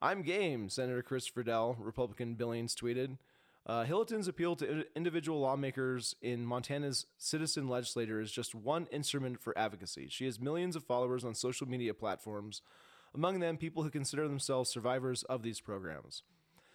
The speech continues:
"I feel that's my mission and my legacy," she said. "I feel really grateful to have this platform to be able to shine a huge spotlight on such an important issue. I'm so proud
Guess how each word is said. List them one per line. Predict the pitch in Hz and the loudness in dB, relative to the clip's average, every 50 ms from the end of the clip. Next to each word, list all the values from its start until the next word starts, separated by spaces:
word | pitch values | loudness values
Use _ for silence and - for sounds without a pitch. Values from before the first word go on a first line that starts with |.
| - - - | -20 -8 -2
"I | - 147 | -2 -2
feel | - 208 233 240 214 | 0 2 2 2 4
that's | 190 180 180 180 - | 4 4 2 2 0
my | 165 165 | -2 0
mission | 165 147 143 135 - 156 143 139 | 0 2 0 0 0 0 0 0
and | 135 | 0
my | 131 127 | 0 0
legacy," | 123 123 120 113 110 - - 92 | 2 0 0 0 -2 -4 -4 -4
she | 90 - 110 | -6 -6 -4
said. | - - 104 92 92 | -4 -2 -2 0 0
"I | 95 101 | 0 -2
feel | - 143 143 139 | 0 0 0 2
really | 120 147 156 170 160 | 2 2 0 0 0
grateful | 123 147 147 143 - 143 139 135 | 0 0 0 0 0 0 -2 -2
to | - 123 | 0 -2
have | 110 127 127 131 | 0 2 2 2
this | 131 131 - - | 0 0 -4 0
platform | - 131 107 98 - 120 120 113 110 | 0 0 0 0 0 -2 -2 -2 -2
to | - - | -6 -4
be | 117 117 | 0 0
able | 123 117 113 | 0 0 0
to | - 107 | -4 -4
shine | - - 135 131 135 131 | -4 -2 0 0 0 0
a | 117 | -2
huge | - 131 135 123 - | -2 -2 -2 -2 -2
spotlight | - 135 127 95 101 117 110 | 0 2 2 2 2 2 0
on | 101 98 | -2 -2
such | - 131 123 - - | 0 -2 -2 -2 -2
an | 113 117 | -6 -6
important | 107 - 127 120 113 92 98 | -4 -2 -2 -2 0 -2 -4
issue. | 104 - 92 80 71 | -4 -4 -6 -8 -8
I'm | 69 82 | -10 -4
so | - - 151 160 | 0 0 0 2
proud | 156 151 147 143 139 135 135 | 2 2 2 4 2 2 0